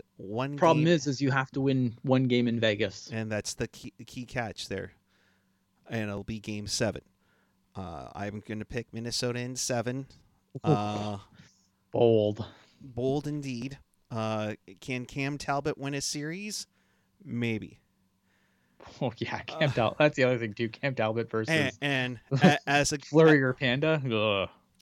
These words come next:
Speaker 1: a-, and as a, uh, guy who, uh, who had, uh, Kakkonen on his fantasy team and just saw him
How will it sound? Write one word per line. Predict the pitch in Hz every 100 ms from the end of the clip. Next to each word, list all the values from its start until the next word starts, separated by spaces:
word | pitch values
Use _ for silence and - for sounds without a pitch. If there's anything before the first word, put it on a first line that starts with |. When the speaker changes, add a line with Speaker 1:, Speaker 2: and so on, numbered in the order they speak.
| -
Speaker 1:
a-, | 143 -
and | 123 131 131 -
as | 135 139 135
a, | 135 131
uh, | 120 120 117
guy | 131 139 147 151 151
who, | 170 143 135
uh, | 127 123 120 - _ _ _ _ _ _ _ _
who | 147 135
had, | 151 139 135 131
uh, | 127 120 113 110 - _ _ _ - -
Kakkonen | 135 139 151 147 147 131
on | 131
his | 127 -
fantasy | 127 131 151
team | - 165 156
and | 131 123 110
just | 127 -
saw | - 127
him | 127 123 117